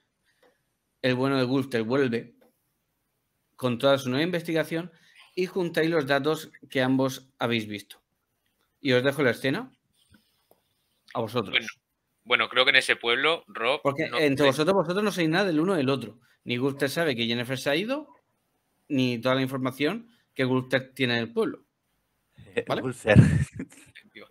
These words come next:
Speaker 2: ¿dónde, qué, qué, qué ha pasado aquí? ¿Falta gente?
Speaker 3: No sal-, fa-, Jennifer no está, o por lo menos no he vuelto a saber nada de ella. Cuando venía hacia aquí he notado como que había un resplandor, como si de un portal se tratara.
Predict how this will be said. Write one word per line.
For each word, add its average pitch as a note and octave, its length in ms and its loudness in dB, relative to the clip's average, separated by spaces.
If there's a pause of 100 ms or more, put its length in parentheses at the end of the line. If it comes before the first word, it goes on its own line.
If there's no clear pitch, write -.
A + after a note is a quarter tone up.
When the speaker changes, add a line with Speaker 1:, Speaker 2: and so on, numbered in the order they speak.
(260)
Speaker 2:
¿dónde, B2 380 4
qué, A#2+ 180 2
qué, A#2 260 -6
qué B2+ 60 4
ha A#2+ 60 6
pasado C#3 220 4
aquí? C3+ 220 4
¿Falta A#2+ 300 2
gente? C3 340 4
Speaker 3:
No C3+ 160 10
sal-, C#3+ 380 6 (500)
fa-, B2 180 6 (120)
Jennifer A2 460 4
no B2+ 180 4
está, C3+ 420 4
o A2+ 100 0
por A#2 160 -2
lo A2+ 100 -6
menos A#2 380 -4
no A#2+ 480 -2
he A#2+ 40 6
vuelto A2+ 240 0
a A2 40 -12
saber A2 200 -8
nada G#2+ 280 2
de G#2 80 -4
ella. C#3+ 180 -2
Cuando G#2 520 -10
venía B2 340 0
hacia D#3+ 160 0
aquí C#3+ 320 -2
he C3 80 4
notado B2 440 0
como A2+ 280 -14
que G#2+ 320 -6
había G#2+ 220 0
un A#2 180 -10
resplandor, A2+ 600 -8
como G2 260 -20
si - 180 -20
de A2 120 -20
un G#2+ 140 -20
portal A#2+ 360 0
se B2+ 100 -12
tratara. C3+ 400 -6